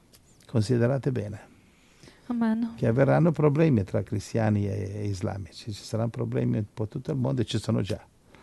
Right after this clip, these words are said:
Speaker 1: Però sembra che in Europa ancora queste cose non sono successe, non che all'Isis e Al-Qaeda non gli,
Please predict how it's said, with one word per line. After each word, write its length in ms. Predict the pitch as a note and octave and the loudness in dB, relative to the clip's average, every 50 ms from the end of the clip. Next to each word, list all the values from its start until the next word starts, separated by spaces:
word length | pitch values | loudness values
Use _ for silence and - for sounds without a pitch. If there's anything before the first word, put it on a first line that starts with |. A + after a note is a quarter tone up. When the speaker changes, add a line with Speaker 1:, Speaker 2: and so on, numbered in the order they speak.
| - - - - - - - - - - - - - - - _ _ | -20 -20 -20 -20 -20 -20 -20 -20 -20 -20 -20 -20 -20 -20 -20 _ _
Speaker 1:
Però 200 | - D#3+ D#3+ D#3 | -4 0 0 0
sembra 320 | C#3 - D#3 D#3+ D#3+ D3+ | 2 4 4 6 6 6
che 140 | B2 - C#3+ | 6 6 4
in 80 | C3 C#3 | 6 6
Europa 380 | D3 D#3 D3+ D3+ D#3 C#3+ - | 6 8 8 6 6 6 4
ancora 420 | C#3+ A#2+ - - C#3 C#3+ D3 D3 C#3+ | 4 2 2 2 2 2 2 2 0
queste 240 | C3+ - - - | -2 -4 -6 -6
cose 260 | - - C#3 C3 A2+ C3 | -4 -2 -2 -2 0 0
non 120 | A#2+ A2+ | -2 -2
sono 200 | - - A#2 A#2 | -2 -2 -4 -6
successe, 960 | A2 - D3 B2+ - - - G#2 G#2 G#2 - - - C#3+ - - - - - - _ _ _ _ _ - - - - - - - | -4 -4 -4 -6 -4 -4 -4 -4 -4 -4 -6 -6 -6 -4 -4 -6 -6 -10 -14 -20 _ _ _ _ _ -20 -20 -20 -20 -20 -12 -4
non 260 | - A2+ A2 A#2+ D3 D3+ | 2 6 6 8 8 8
che 120 | A#2+ C3+ | 8 8
all'Isis 760 | B2 A2+ A2+ B2 B2 B2+ B2 A2 A#2+ A#2+ A2+ A2 G#2+ - - | 8 8 8 10 8 8 8 6 6 6 6 6 4 2 0
e 420 | A#2 A2+ A2 A2 G#2+ G#2+ G#2 G#2 G#2+ | 0 2 2 2 0 0 -2 -2 -2
Al-Qaeda 540 | A2 G#2+ G2+ - - A2 A2 A2+ A2 G#2 | -2 -4 -2 -2 0 2 4 4 4 4
non 160 | G#2 G#2+ G#2+ G#2+ | 4 4 2 2
gli, 280 | G2+ G#2+ G#2 G2 G2 | 2 0 -2 -4 -6